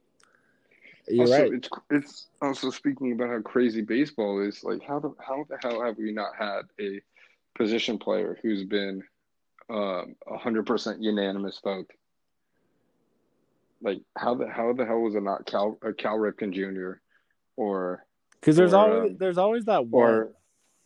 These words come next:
Speaker 1: one. <laughs>
Speaker 2: like, Ken Griffey Junior and Derek Jeter had each had one vote short.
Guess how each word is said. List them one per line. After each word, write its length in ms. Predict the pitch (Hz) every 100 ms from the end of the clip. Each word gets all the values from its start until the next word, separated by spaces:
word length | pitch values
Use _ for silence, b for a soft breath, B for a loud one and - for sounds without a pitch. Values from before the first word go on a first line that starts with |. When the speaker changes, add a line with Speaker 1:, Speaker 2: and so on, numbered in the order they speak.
| -
Speaker 1:
one. 200 | 170 135
<laughs> 80 | 143
Speaker 2:
like, 140 | 123 107 - -
Ken 200 | - 143
Griffey 240 | 143 151 139
Junior 420 | 117 127 117 104
and 240 | 101 101 104 _ _ _
Derek 380 | 139 127 120 101
Jeter 320 | 113 127 104
had 180 | 95 92 -
each 220 | 127 117 -
had 220 | 104 101 -
one 320 | 117 113 104
vote 200 | 107 95
short. 320 | - 127 95